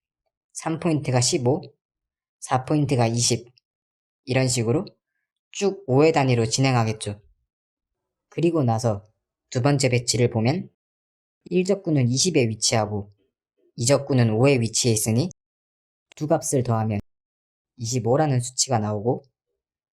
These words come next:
그 값에서 출발값인 이십오를 빼면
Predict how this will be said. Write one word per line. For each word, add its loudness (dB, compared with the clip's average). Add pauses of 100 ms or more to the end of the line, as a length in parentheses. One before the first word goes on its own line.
(120)
그 -2
값에서 -2 (580)
출발값인 -2 (380)
이십오를 0
빼면 0